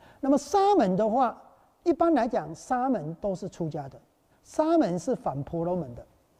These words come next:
婆罗门是原来的宗教，沙门是新兴的宗教。那有七大沙门团，佛教是其中的一个沙门团，其他还有六种，所以叫做六师外道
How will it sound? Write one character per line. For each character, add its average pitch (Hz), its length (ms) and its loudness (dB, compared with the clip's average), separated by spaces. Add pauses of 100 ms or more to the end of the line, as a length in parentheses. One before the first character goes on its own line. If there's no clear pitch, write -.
(120)
婆 254 160 4
罗 349 120 6
门 214 200 2
是 262 160 -2
原 208 220 0
来 170 120 0
的 151 120 -4
宗 226 200 0
教， 175 200 -4 (280)
沙 320 380 2
门 165 220 2
是 233 200 -2
新 220 280 0
兴 196 200 -2
的 175 80 0
宗 165 240 0
教。 156 160 -2 (220)
那 214 160 -4
有 180 160 2
七 269 340 4
大 220 240 2
沙 190 240 -2
门 160 160 -2
团， 139 160 -2 (360)
佛 196 260 4
教 269 200 4
是 247 140 0
其 196 300 -2
中 220 160 2
的 196 100 -2
一 190 120 -6
个 185 100 -4
沙 165 200 -4
门 156 140 -4
团， 131 180 -10 (340)
其 220 220 2
他 254 160 4
还 208 140 2
有 202 100 2
六 175 220 4
种， 127 260 -6
所 220 240 0
以 180 120 0
叫 208 180 0
做 190 100 0
六 185 280 2
师 175 280 -6
外 170 180 0
道 160 200 0